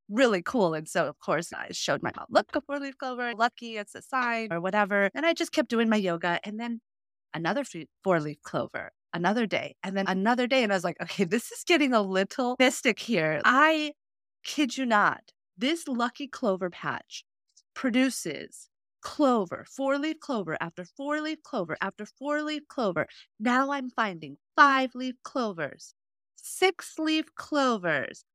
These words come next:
I found one eight-leaf clover, all from this same patch. And it's where I do my yoga work. It's where I have my energy, near where I do my cards.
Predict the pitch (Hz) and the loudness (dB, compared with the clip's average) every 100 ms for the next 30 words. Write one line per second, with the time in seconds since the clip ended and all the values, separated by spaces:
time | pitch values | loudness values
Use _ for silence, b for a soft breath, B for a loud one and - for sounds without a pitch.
0 | - 294 294 277 254 208 226 302 320 330 | 2 2 4 4 4 0 -8 -2 0 -2
1 | - _ _ - 330 359 - - _ _ | -6 _ _ -2 2 2 -2 -12 _ _
2 | 262 311 320 330 _ _ - - 294 226 | 0 4 4 0 _ _ -10 0 2 4
3 | 196 - 269 302 381 427 381 294 294 294 | 2 2 6 8 8 4 -6 -6 -8 -8
4 | - 285 277 285 269 - - 214 180 165 | -6 -4 -2 -4 -8 -12 -2 0 0 -8
5 | 165 170 202 226 262 - 285 311 - 294 | -14 -8 -2 0 2 2 0 -2 -8 -8
6 | 277 294 277 240 220 226 220 220 - _ | -6 -6 -4 -4 -4 -6 -4 -6 -8 _
7 | _ - 190 - 196 202 220 262 - 226 | _ -4 -4 -4 -2 2 4 4 4 6
8 | 247 269 254 254 247 247 233 226 226 233 | 6 4 0 -2 -2 -4 -2 -4 -4 -6
9 | 202 214 226 247 233 190 180 214 208 202 | -10 -4 -2 0 0 0 -2 -4 -4 -4
10 | - 202 208 | 0 2 2